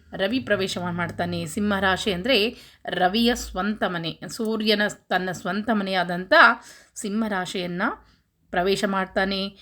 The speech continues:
ವಿಷ್ಣು ಪದ ಪಹ ನಾವು ಆ ದಿನ ಹೇಳ್ತೀವಿ, ಪರ್ವ ಪುಣ್ಯಕಾಲ ಅಂಥೇಳಿ. ಇದಕ್ಕೆ ನಾನು ಸಮಯ ಸಿಕ್ಕರೆ ಖಂಡಿತವಾಗಿಯೂ ರವಿ ಸಿಂಹರಾಶಿಯನ್ನ ಪ್ರವೇಶ ಮಾಡಿದ್ದಕ್ಕೆ ಯಾವ್ಯಾವ ರಾಶಿ ಮೇಲೆ ಏನೇನು ಪರಿಣಾಮ, ವಿಶೇಷ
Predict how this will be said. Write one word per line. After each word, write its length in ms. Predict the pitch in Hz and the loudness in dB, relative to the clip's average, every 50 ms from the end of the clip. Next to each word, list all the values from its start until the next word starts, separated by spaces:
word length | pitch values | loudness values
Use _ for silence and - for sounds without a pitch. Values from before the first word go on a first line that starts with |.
| - _ _ - | -20 _ _ -4
ವಿಷ್ಣು 360 | 196 196 - - - 196 180 | -2 -2 -2 0 0 -2 -2
ಪದ 280 | 180 196 180 185 180 185 | 0 0 2 2 2 2
ಪಹ 640 | 180 - 190 180 180 175 180 190 180 185 190 - _ _ _ _ _ _ _ - | 2 2 4 4 4 4 2 -2 -2 -4 -6 -8 _ _ _ _ _ _ _ -6
ನಾವು 180 | - 180 180 185 | -4 -4 -2 0
ಆ 100 | 180 170 | -2 -2
ದಿನ 160 | 175 190 202 214 | -2 -2 -2 0
ಹೇಳ್ತೀವಿ, 580 | 208 226 190 190 - 220 202 214 214 226 226 - - - - _ _ - | 0 0 0 0 0 -2 0 -2 -2 -4 -6 -12 -20 -20 -20 _ _ 6
ಪರ್ವ 300 | 220 208 214 233 247 214 | 6 6 6 6 2 0
ಪುಣ್ಯಕಾಲ 680 | 226 208 190 196 202 196 196 190 - 196 185 185 185 180 | 0 -2 -4 -2 -2 -2 -2 -2 -2 -2 0 0 0 0
ಅಂಥೇಳಿ. 800 | 185 190 196 180 180 180 175 156 202 190 180 175 170 185 - - _ _ _ _ _ _ _ _ _ - | 0 0 2 0 0 0 -4 -6 -6 -4 -4 -4 -6 -8 -10 -14 _ _ _ _ _ _ _ _ _ -6
ಇದಕ್ಕೆ 300 | 202 202 202 208 - 214 | -2 -2 0 2 2 4
ನಾನು 240 | 202 208 - - 196 | 4 4 4 2 2
ಸಮಯ 300 | - - 190 208 247 254 | 0 0 -2 0 0 -2
ಸಿಕ್ಕರೆ 360 | 247 - 202 - - 190 190 | -2 -2 -4 -4 -2 -2 -2
ಖಂಡಿತವಾಗಿಯೂ 1080 | 185 185 - 196 208 208 240 233 220 190 185 185 185 185 226 262 269 208 208 233 233 - _ _ _ _ _ _ _ - | -2 -2 -4 -2 -2 0 0 0 2 2 2 2 2 2 2 2 2 2 0 -2 -6 -8 _ _ _ _ _ _ _ -2
ರವಿ 320 | - 208 214 214 220 208 202 | 4 6 6 6 6 2 -2
ಸಿಂಹರಾಶಿಯನ್ನ 680 | - 208 208 226 226 214 202 190 - 240 214 196 202 | -2 -2 -2 0 2 2 2 0 0 -2 -2 -2 -2
ಪ್ರವೇಶ 360 | 190 196 202 190 196 196 196 208 | -2 0 0 0 0 0 -2 -2
ಮಾಡಿದ್ದಕ್ಕೆ 720 | 190 190 185 185 190 180 175 185 180 - - 254 226 190 | -4 -2 -2 -4 -4 -6 -6 -6 -4 -2 0 2 2 4
ಯಾವ್ಯಾವ 340 | 196 190 185 196 196 185 180 | 4 4 4 4 2 0 2
ರಾಶಿ 280 | 185 180 180 - - | 2 2 2 0 -2
ಮೇಲೆ 240 | 214 196 185 190 185 | -4 -2 -2 -2 -2
ಏನೇನು 500 | 190 - 190 185 202 220 240 254 269 233 | -2 -2 -2 -2 0 0 0 0 0 0
ಪರಿಣಾಮ, 320 | 240 202 190 190 185 185 185 | -2 -2 0 0 0 -2 -2
ವಿಶೇಷ 380 | 180 160 - 233 240 269 254 | -4 -4 0 0 0 0 0